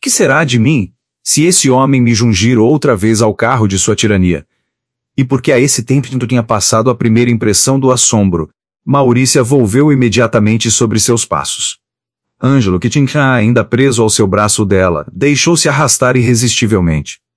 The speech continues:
O acaso os unira, e a fatalidade parecia não querer solos. O abismo, em que um esteve perto de cair,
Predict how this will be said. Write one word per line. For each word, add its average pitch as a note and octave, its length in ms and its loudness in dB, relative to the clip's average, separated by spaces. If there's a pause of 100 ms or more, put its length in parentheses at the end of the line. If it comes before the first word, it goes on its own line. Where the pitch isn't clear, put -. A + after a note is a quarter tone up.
(280)
O F#2 80 -2
acaso G2+ 460 -2
os F#2 140 -2
unira, G2 440 0 (240)
e F#3+ 80 0
a G#3+ 60 0
fatalidade C3 640 0
parecia A2+ 460 0
não C#3 160 2
querer C#3 240 0
solos. E2 560 -4 (600)
O A#2+ 80 0
abismo, A2+ 540 0
em A2+ 80 0
que B2 100 -2
um D3 80 2
esteve D3+ 380 0
perto C3 320 -2
de B2 80 -2
cair, F#2 380 -2